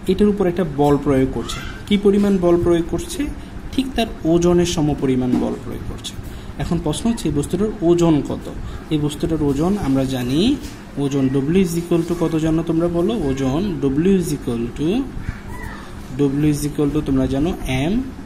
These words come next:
সরি, এখানে ক্যাপিটাল এম, ক্যাপিটাল M into G, তাই না? এই হচ্ছে তো ওজন। তাহলে এই বস্তুটার ওজন যত, ঠিক সেই পরিমাণ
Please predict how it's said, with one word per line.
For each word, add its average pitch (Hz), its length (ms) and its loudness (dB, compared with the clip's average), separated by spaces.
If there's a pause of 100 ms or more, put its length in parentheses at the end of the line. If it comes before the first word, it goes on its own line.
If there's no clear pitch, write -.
(160)
সরি, 131 180 -6
এখানে 135 300 -6
ক্যাপিটাল 135 400 -2
এম, 156 120 0 (500)
ক্যাপিটাল 170 380 2 (120)
M 147 100 4
into 147 200 0 (140)
G, - 20 -4 (240)
তাই 135 200 -4
না? 254 60 4 (440)
এই 180 80 4
হচ্ছে 160 320 0
তো - 40 -8 (120)
ওজন। 127 200 -2 (320)
তাহলে 165 160 0
এই 151 180 0
বস্তুটার 175 460 0 (140)
ওজন 196 320 6
যত, 131 220 2 (120)
ঠিক 214 160 -4
সেই - 320 0
পরিমাণ 214 300 2